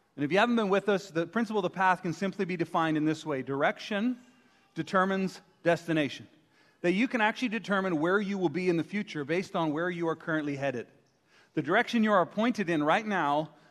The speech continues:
will actually tell you where you might end up in a few years. We all understand this when it comes to driving, correct?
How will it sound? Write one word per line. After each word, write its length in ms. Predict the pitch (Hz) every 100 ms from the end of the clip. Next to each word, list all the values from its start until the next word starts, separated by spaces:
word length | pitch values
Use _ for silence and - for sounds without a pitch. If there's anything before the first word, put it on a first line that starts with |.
| -
will 260 | 165 180 -
actually 480 | 175 220 - 220 196
tell 280 | 214 220 202
you 320 | 147 127 131 -
where 180 | 165
you 140 | 180 185
might 260 | 170 170
end 200 | 160 156
up 340 | 135 135 - _ _ _ _ _ _
in 100 | 160
a 40 | 170
few 160 | 190
years. 340 | 185 190 147 - - _
We 100 | 160
all 180 | 202 208
understand 520 | 208 214 202 220 214
this 140 | 175 -
when 100 | 160
it 60 |
comes 180 | 156 175
to 80 | 170
driving, 460 | 139 147 135 117 107
correct? 340 | 156 190 -